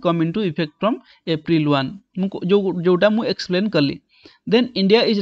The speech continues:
likely to submit it comment to U S T R against investigation as India's commitment and W T O's general agreement on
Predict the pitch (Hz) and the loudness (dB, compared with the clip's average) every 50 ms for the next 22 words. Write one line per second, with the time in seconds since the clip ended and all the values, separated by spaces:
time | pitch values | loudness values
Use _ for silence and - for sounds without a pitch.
0 | 196 190 190 190 190 233 240 269 233 254 254 247 - 226 190 180 185 196 220 226 | 2 4 4 2 2 0 0 0 0 0 -2 -2 0 0 2 2 2 2 0 -2
1 | 202 - 190 185 175 - _ _ _ _ _ _ - 180 180 190 208 226 254 254 | -2 0 -2 -2 -2 -2 _ _ _ _ _ _ -4 -2 0 0 0 0 0 -2
2 | - - - - 185 180 - - 175 185 202 214 208 - - 226 226 233 247 - | -4 -6 -10 -6 -6 -6 -4 -2 2 4 4 4 2 0 0 0 2 0 0 0
3 | - 190 170 170 196 208 196 - - - - 180 175 175 196 202 202 - 233 202 | -2 -4 -2 -2 -2 -2 -4 -6 -8 -6 -4 -4 -2 0 -2 -2 -2 -2 -2 0
4 | 226 233 226 - 247 247 - - 175 170 156 - - 180 180 185 190 208 220 233 | 0 0 0 0 -2 -2 -2 0 0 0 -2 -2 -4 -2 -2 0 2 2 0 0
5 | 247 247 - - 175 180 196 214 214 233 233 240 254 254 254 - _ _ _ _ | -2 -4 -4 -4 -2 -2 -2 -2 -2 -2 -2 -2 -2 -4 -6 -8 _ _ _ _
6 | - 175 180 175 170 175 170 180 220 240 233 233 226 226 226 214 - 165 175 170 | -4 -2 0 0 2 0 2 2 0 0 0 2 2 2 2 2 0 0 0 2
7 | 180 202 214 233 240 220 - 185 165 170 190 214 214 233 247 240 - - 170 180 | 2 4 4 4 4 2 2 0 0 0 0 0 0 0 0 -2 -4 -4 -6 -4
8 | 175 | -4